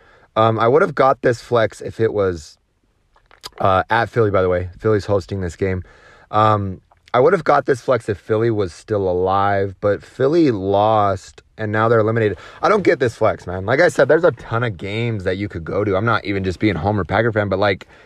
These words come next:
there's no doubt Green Bay's playing for this game. Like, there's no doubt Green Bay's playing for this game. There's no doubt Chicago's playing for this game. There's no,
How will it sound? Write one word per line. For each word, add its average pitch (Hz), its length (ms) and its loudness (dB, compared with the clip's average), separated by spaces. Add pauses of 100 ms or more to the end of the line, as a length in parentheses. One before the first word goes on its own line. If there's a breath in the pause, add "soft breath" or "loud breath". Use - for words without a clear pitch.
(340 soft breath)
there's 131 220 2
no 131 380 4
doubt 113 540 0
Green 107 180 -6
Bay's 98 180 -2
playing 104 320 -4
for 82 80 -12
this 85 160 -6
game. 90 360 -6
Like, 107 180 -4
there's 120 200 2
no 127 300 2
doubt 120 360 2
Green 107 160 -4
Bay's 107 140 -2
playing 110 220 -6
for 98 80 -12
this 98 140 -8
game. 120 220 -2 (220 loud breath)
There's 127 220 2
no 127 320 2
doubt 120 360 2
Chicago's 110 500 -4
playing 107 240 -8
for - 60 -12
this 98 120 -8
game. 135 220 0
There's 120 180 -2
no, 120 220 -4